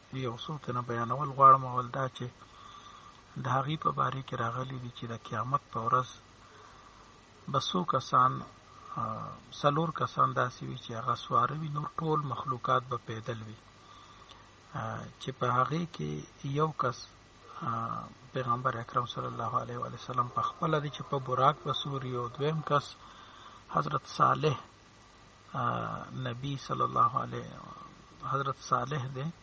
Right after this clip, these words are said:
آ، علی نبینا و علیه السلام، چې هغه به په اوښ باندې سوري. په هغې اوښې باندې چې کوم دغه قوم، آ، ذبح کړی وي، یعنې خپې ولا کټ کړی وي او بیا یې مړ کړی وي. او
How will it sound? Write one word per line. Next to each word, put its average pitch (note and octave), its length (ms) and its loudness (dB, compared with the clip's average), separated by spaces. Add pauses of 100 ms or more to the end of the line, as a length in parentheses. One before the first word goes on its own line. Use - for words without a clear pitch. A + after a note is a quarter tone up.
(880)
آ، C3 340 -2
علی B2+ 240 2
نبینا B2 460 -2
و A#2+ 140 2
علیه A#2+ 240 -6
السلام، C#3 680 4
چې - 100 -4
هغه C#3 460 2
به C#3 120 -6 (100)
په C#3 60 -10
اوښ G3 300 -4
باندې A#2+ 240 2
سوري. B2 360 -8 (1200)
په - 60 2
هغې - 240 0
اوښې E3+ 240 2
باندې D3 340 4
چې C3+ 120 -6
کوم C#3 280 -2
دغه B2+ 300 4
قوم، C3 380 -4 (600)
آ، - 40 -6 (720)
ذبح B2+ 340 6
کړی B2+ 220 0
وي، A#2 140 -2
یعنې A2+ 440 -10
خپې C3 320 0
ولا A#2 320 2 (140)
کټ - 240 -4
کړی C3+ 180 -4
وي C3 140 -6
او B2+ 120 -4
بیا A#2+ 240 -4
یې A#2 140 -4 (600)
مړ A#2 200 2
کړی A2+ 200 -4
وي. - 160 -12 (1400)
او - 440 -2